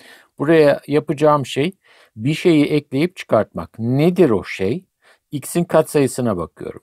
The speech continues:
Eksi sekiz. Yarısı eksi dört.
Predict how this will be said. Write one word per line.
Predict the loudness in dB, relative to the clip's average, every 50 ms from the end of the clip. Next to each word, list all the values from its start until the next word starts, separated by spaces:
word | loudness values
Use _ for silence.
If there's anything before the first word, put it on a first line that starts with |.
| _ _
Eksi | -2 -2 -2 -2 -4 -14 -12
sekiz. | -10 -8 -8 -8 -8 -10 -18 -18 -18 -20 -20 -20 _ -6
Yarısı | 0 2 4 4 4 4 2 -2 -2 -4 -4 -4 -4 -6 _ _ _ _ _ _ _ _ -2
eksi | -2 -2 -2 -2 -6 -6 -6
dört. | -6 -8 -10 -10 _ _ -20 _